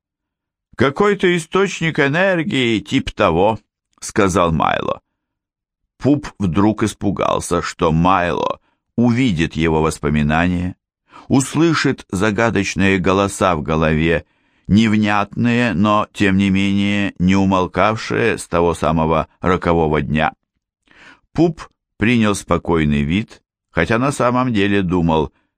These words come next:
«Если ищет кто-то ещё, значит, я был прав. Оно там». «Ну,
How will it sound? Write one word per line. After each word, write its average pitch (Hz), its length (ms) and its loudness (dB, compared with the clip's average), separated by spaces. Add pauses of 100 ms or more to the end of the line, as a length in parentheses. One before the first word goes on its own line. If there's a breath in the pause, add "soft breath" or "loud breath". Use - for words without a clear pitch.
(460)
«Если 82 420 -2
ищет 90 600 0
кто-то 80 400 -2
ещё, 71 680 -2 (840)
значит, 80 600 -2
я 87 160 0
был 85 180 0
прав. - 460 -10 (800)
Оно 87 520 2
там». - 300 -2 (1300)
«Ну, 147 480 0